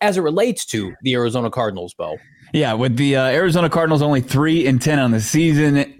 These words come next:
Speaker 2: during their bye week, you're looking for something to spice up, maybe flavor the twenty twenty-three campaign for the Redbirds, and the N F L draft certainly does it. It's the O G's brand,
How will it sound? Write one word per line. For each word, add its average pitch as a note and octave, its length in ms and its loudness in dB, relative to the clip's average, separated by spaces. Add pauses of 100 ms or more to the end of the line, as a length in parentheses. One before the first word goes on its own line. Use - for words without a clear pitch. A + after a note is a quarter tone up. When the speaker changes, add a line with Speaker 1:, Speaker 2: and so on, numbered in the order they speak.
(100)
Speaker 2:
during D#3 340 2
their C3+ 120 2
bye C#3+ 340 0
week, C#3 440 2
you're A#2+ 100 2
looking D3 340 0
for B2+ 120 -2
something A#2+ 320 -2
to A2 80 0
spice C#3 680 -2
up, C#3 220 0
maybe B2+ 280 2
flavor C#3 840 0
the A#2+ 140 0
twenty C3 340 0
twenty-three B2+ 540 -2
campaign A#2+ 600 0
for A#2 120 -2
the A2 100 2
Redbirds, A2+ 540 0
and G#2 220 2 (420)
the B2+ 140 2
N C#3+ 60 2
F C3+ 120 -2
L C3 120 0
draft A2+ 320 0
certainly A2+ 340 -2
does A2 300 -2
it. - 100 -6
It's - 140 -8
the C#3+ 200 0
O D#3 200 2
G's C#3 280 2
brand, A#2 720 -2